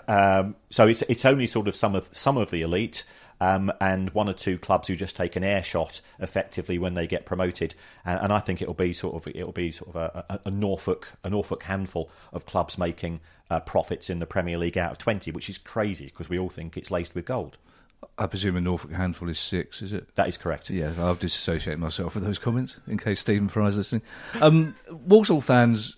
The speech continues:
Speaker 2: who are disappointed at relegation, can they console themselves, though, that if the club's being run honestly, like, the, a, a season or two in the division above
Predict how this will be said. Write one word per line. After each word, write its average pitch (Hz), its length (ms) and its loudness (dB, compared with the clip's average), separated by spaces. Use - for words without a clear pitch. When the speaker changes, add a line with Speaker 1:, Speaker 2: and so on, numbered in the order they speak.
Speaker 2:
who 113 220 8
are 107 100 8
disappointed 110 500 2
at 98 80 2
relegation, 104 640 4
can 123 320 4
they 127 140 6
console 117 440 6
themselves, 110 480 4
though, 110 180 8
that 104 240 2
if - 140 0
the 110 80 2
club's 110 260 6
being 104 260 6
run 107 280 10
honestly, 92 760 4
like, 101 240 -2
the, - 360 -6
a, 107 100 0
a 104 80 -2
season 113 360 4
or 107 80 4
two 110 160 2
in 104 80 4
the 101 60 4
division 101 360 2
above 101 360 2